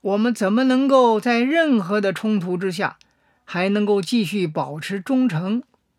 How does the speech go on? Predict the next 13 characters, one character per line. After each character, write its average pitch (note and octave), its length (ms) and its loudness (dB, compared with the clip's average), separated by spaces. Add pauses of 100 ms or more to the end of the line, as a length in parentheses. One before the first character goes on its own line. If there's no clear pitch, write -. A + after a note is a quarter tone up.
(1200)
而 G3+ 260 2
不 A3+ 120 0
是 G#3+ 160 2
当 A#3 240 0
我 G3+ 80 0
们 F3+ 160 -2
受 A3+ 220 0
到 F#3+ 180 2
打 E3 260 0
击 E3+ 160 -2
的 G#3+ 140 0
时 F#3 160 -4
候， F#3 320 -4